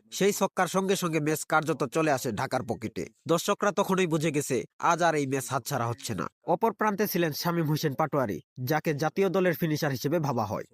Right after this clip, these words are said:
কিন্তু ওই মুহূর্তে দলের ভরসা হয়ে ওঠেন সাব্বির রহমান। সমর্থকদের চোখ ছিল সাব্বিরের দিকেই,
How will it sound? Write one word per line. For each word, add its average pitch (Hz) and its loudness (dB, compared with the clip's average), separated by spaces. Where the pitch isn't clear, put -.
কিন্তু 208 -2
ওই 220 4
মুহূর্তে 208 0
দলের 190 2
ভরসা 160 2
হয়ে 156 2
ওঠেন 143 0
সাব্বির 156 -2
রহমান। 98 -2
সমর্থকদের 196 0
চোখ 190 0
ছিল 180 0
সাব্বিরের 170 0
দিকেই, 123 0